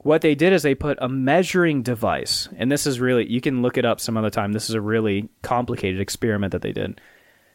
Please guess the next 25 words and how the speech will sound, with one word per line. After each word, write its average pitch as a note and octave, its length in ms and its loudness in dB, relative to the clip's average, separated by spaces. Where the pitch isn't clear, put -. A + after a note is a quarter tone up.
They C3 160 2
put D3 160 2
a C#3+ 40 0
measuring C#3+ 520 2
device A2+ 500 2
right B2 320 2
in C3 140 -4
front C3+ 240 -2
of G#2 60 -4
the G2 80 -2
slits C#3 440 0
to A2 120 -2
see C3 180 0
what A#2+ 140 2
was A2+ 120 -4
going A2 300 0
on. G#2+ 360 -2
And B2+ 180 0
what C3 120 2
they A2+ 140 2
did, D#3 340 2
they A#2 160 2
ran A#2+ 300 2
them A#2 260 2
as, A#2+ 280 -2